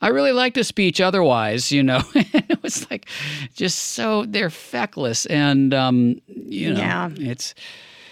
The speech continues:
Speaker 1: it's crazy. But, uh, also
Speaker 2: It'll be interesting to watch. Yeah.
Speaker 1: <sighs> Well, we're not, you know, I mean, if you watch the news, you're not gonna have a choice. That's what they're gonna cover.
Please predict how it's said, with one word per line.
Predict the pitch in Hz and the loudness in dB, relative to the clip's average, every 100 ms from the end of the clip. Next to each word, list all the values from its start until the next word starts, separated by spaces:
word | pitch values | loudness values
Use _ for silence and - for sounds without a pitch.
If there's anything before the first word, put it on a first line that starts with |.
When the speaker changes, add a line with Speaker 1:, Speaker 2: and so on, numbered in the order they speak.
| - - | -18 -6
Speaker 1:
it's | 131 - | -4 -4
crazy. | 101 92 98 | -6 -6 -4
But, | 110 151 - _ | 2 2 0 _
uh, | 135 143 | -2 0
also | - 202 - 143 127 190 | 2 2 2 2 4 2
Speaker 2:
It'll | 214 | 2
be | 202 | 0
interesting | 190 185 - 190 185 | -4 -8 -10 -8 -6
to | 180 | -6
watch. | 175 180 175 - - | -6 -6 -8 -12 -8
Yeah. | 202 185 165 156 - | -6 -4 -6 -12 -8
Speaker 1:
<sighs> | 135 - - | -4 -4 -6
Well, | 147 123 120 117 | -2 2 2 2
we're | 120 | 2
not, | 120 123 - | 2 0 -4
you | - 113 | -2 -2
know, | 98 92 | -2 -6
I | 135 | -4
mean, | 107 104 | -2 0
if | 104 - | -2 -4
you | |
watch | 107 107 - | -2 -2 -2
the | 110 | -2
news, | 107 104 95 | 0 -2 -2
you're | 104 | -4
not | 98 98 | -4 -4
gonna | 101 95 101 - _ _ _ _ - | -4 -4 -6 -14 _ _ _ _ -14
have | 107 104 | -8 -6
a | 98 | -4
choice. | - 104 98 - - - | -2 -2 -2 -6 -8 -10
That's | 101 - 117 | -10 -8 -6
what | 110 | -4
they're | 113 101 | -4 -2
gonna | 101 | -4
cover. | 98 110 101 95 | -2 -4 -2 -4